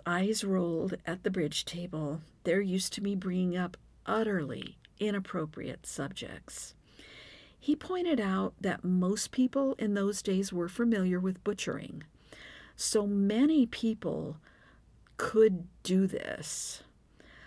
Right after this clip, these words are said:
but it would be hard to do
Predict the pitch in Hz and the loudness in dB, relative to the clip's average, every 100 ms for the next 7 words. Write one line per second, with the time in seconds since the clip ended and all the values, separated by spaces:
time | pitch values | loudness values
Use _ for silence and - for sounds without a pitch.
0 | - - - 180 185 180 - - 196 190 | -20 -20 -12 -4 0 0 -2 -4 -2 -2
1 | 185 202 196 - 247 277 262 190 - 165 | -2 -4 -4 -4 -2 0 0 0 -4 -6
2 | - - | -8 -14